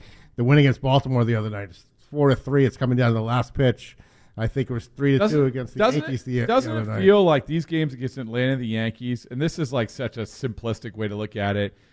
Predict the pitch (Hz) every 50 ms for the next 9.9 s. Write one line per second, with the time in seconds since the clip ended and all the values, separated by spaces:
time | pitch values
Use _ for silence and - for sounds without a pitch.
0 | _ _ _ _ _ - 143 147 143 143 - - 156 151 151 160 170 180 165 151
1 | 156 156 151 147 117 113 123 120 123 127 135 143 139 139 120 _ _ _ _ _
2 | _ _ _ 143 139 110 139 131 123 107 135 131 110 - - 131 127 120 127 120
3 | 107 107 101 95 90 80 71 - _ - - 185 185 170 156 - 269 277 262 -
4 | 262 226 214 185 175 175 180 190 196 190 185 175 180 180 180 175 170 180 165 156
5 | 165 196 214 226 214 208 196 185 - 160 151 - - - - - 185 185 185 185
6 | 170 156 147 143 139 127 123 120 123 120 120 - 156 160 160 185 175 - 180 175
7 | - - 175 160 147 151 151 143 135 135 131 131 131 127 - - 135 120 110 -
8 | 131 123 123 131 120 127 123 120 120 117 117 110 107 - - 147 143 131 - 143
9 | 139 131 117 110 113 113 104 - 120 117 - - 135 120 113 113 110 110